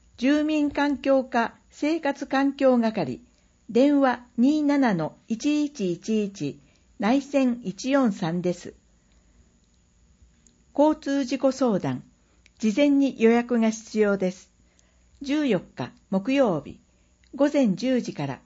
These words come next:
午後三時。諏訪地域振興局、電話五七の二九零二。非行、犯罪相談。事前に予約が必要です。二十九日金曜日、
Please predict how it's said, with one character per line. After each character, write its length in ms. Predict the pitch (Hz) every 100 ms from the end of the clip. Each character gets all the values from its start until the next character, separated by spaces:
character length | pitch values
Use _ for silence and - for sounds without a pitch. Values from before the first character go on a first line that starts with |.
| _ -
午 120 | 277
後 100 | 240
三 320 | 240 226 185
時。 180 | - - _ _ - - - _ _ _ -
諏 340 | - 254 285
訪 40 |
地 200 | 285 294
域 180 | 262 170
振 260 | - 185 220
興 240 | 269 240
局、 380 | 196 170 - - _ _ _ _ -
電 300 | 233 277 269
話 240 | 247 240 - _ -
五 240 | 254 302
七 300 | 294 302 247
の 200 | 165 143 - _
二 260 | 226 277 285
九 300 | 285 254 175
零 260 | 170 196 185
二。 340 | 185 151 117 _ _ _ _ _ _ _ _ _ _ -
非 160 | 240
行、 420 | 240 277 254 262 _
犯 300 | - 214 269
罪 260 | 269 285 277
相 260 | 285 233
談。 240 | 165 131 - _ _ _ _ _ _ _ -
事 120 | 226
前 160 | 285 277
に 260 | 262 254 -
予 120 | 220
約 280 | 247 254 254
が 120 | 240
必 280 | 240 - 220
要 200 | 214 202
で 140 | 190
す。 200 | - - _ _ _ _ _ _ _ -
二 160 | 262 302
十 260 | 277 196
九 140 | 202 262
日 400 | 220 - 139 - _
金 240 | 240 277
曜 260 | 277 247 165
日、 200 | 143